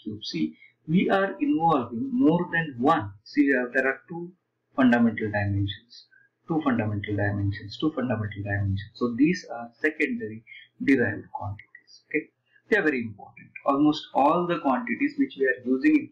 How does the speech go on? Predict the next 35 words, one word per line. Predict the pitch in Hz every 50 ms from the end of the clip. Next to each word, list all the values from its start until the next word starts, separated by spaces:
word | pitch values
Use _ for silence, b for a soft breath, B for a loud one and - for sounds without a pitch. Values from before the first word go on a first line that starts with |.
| _
fluid | - 311 254 240 233
dynamics | - - - - _ - 302 - - - - _ B B B B B B B -
or | 135 135 135 -
fluid | 143 143 143 123 113
mechanics, | 110 107 101 - 151 135 127 127 135 143 - - - - _ -
very | 104 104 107 107
sorry, | 104 104 107 120 143 147 -
fluid | 135 131 135 120 110
mechanics, | 110 107 101 - 135 123 127 147 156 - - -
then | 139 135 131 131 - B B B B B B B B -
they | - - 95 - - -
are | - 147
all | 135 - 147 156 160 160 156
se-, | - - 147 - -
what | - 143 131
you | 127 -
can | 143 131 127
say | 123 - 139 131 127
secondary | 127 - 139 - 139 135 131 131 123 123
units | 120 120 113 113 113 - - -
only. | 131 117 - - _ _ _ _ _ _ _ _ _ _ -
Okay, | - 131 127
secondary | - 127 - 131 120 117 113 110 110 -
quantities | - - 139 147 - 120 113 117 120 117 117 -
or | 113 113 - - - 123
derived | 117 117 113 110 104 107 - _ -
quantities. | 139 143 147 - - - - _ _ - - - B B B B B B B B B B _ -
You | 135 147 185 202
need | 196 185 175 170 151 - -
to | 147 131 131 131 131 - - _ _ _ _ -
remember | - 135 135 127 131 139 139 139 139 131 135 131 131 123 - -
all, | - 110 107 110 110 104 101 98
most | 104 110 117 120 117 110 -
of | 101 101 - _
them. | _